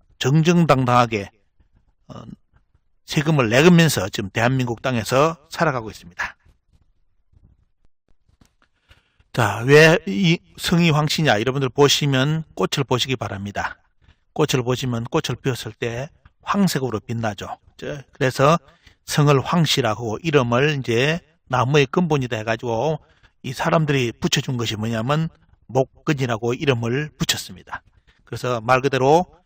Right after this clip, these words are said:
참 우리나라 나무 중에 여러분들 정이품송이라든지 다 있지만 이름이 없잖아요. 이름이 없는데 여기는 성도 이름도 정해진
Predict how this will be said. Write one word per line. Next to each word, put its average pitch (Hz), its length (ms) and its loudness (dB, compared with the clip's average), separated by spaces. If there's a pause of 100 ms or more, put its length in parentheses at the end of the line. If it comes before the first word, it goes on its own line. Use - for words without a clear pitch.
(360)
참 131 260 -2
우리나라 156 400 4
나무 139 320 2
중에 147 280 0
여러분들 127 460 0
정이품송이라든지 139 1200 -2
다 - 160 -8
있지만 123 360 -4 (100)
이름이 160 300 2
없잖아요. 101 420 -4 (160)
이름이 156 320 -2
없는데 120 380 -4
여기는 131 400 -2 (400)
성도 185 560 2
이름도 170 460 4
정해진 127 680 -4